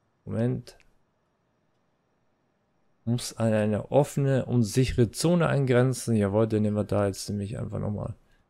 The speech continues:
zwei weg. So, Mary Smith findet ihren Weg nicht. Wo will sie denn hin? Soll doch da einfach geradeaus laufen, dann findet sie den schon.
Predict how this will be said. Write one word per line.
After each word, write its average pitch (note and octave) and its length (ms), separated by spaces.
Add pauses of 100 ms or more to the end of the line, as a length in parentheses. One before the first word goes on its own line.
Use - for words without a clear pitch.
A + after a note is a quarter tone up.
(520)
zwei G#2 420
weg. F3+ 220
So, C3+ 320
Mary C3+ 760 (120)
Smith C#3+ 500
findet E3 800
ihren B2+ 560
Weg A#2+ 320
nicht. G#2 640 (1200)
Wo B2 100
will D3+ 140
sie C#3+ 160
denn A2 220
hin? C#3 300 (720)
Soll B2 200
doch A#2+ 160
da B2 140
einfach B2 300
geradeaus B2 520
laufen, G#2+ 220
dann B2+ 100
findet D3+ 340
sie G#2 140
den G#2 160
schon. D3+ 340